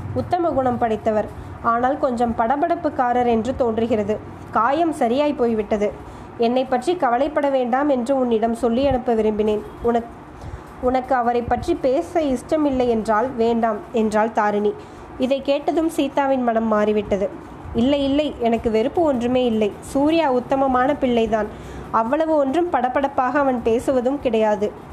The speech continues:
என் மாமா குடும்பத்திலேயே சூர்யாதான் நிதானத்திற்கும் பொறுமைக்கும் பெயர் போனவன். நேற்று அவன் படபடப்பாக பேசியதும் தாஜ்மஹால் பொம்மையை வீசி எறிந்து உடைத்ததும் எனக்கே ஆச்சரியமாயிருந்தது. பாவம், அவனுக்கு என்ன மனக்கஷ்டமோ.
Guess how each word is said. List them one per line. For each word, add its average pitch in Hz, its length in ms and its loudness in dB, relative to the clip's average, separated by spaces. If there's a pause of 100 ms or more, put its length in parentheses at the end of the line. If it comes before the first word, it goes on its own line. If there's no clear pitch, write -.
(120)
என் 233 220 0
மாமா 262 340 2
குடும்பத்திலேயே 269 840 0
சூர்யாதான் 277 600 2
நிதானத்திற்கும் 254 760 0
பொறுமைக்கும் 247 540 0
பெயர் 226 240 0
போனவன். 208 380 0 (480)
நேற்று 247 360 0
அவன் 226 240 0
படபடப்பாக 277 760 0
பேசியதும் 254 580 0 (420)
தாஜ்மஹால் 311 540 2
பொம்மையை 262 440 2
வீசி 254 360 -2
எறிந்து 240 340 2
உடைத்ததும் 233 580 0
எனக்கே 254 360 0
ஆச்சரியமாயிருந்தது. 233 1000 0 (520)
பாவம், 247 380 2 (120)
அவனுக்கு 226 360 0
என்ன 240 160 2
மனக்கஷ்டமோ. 226 680 0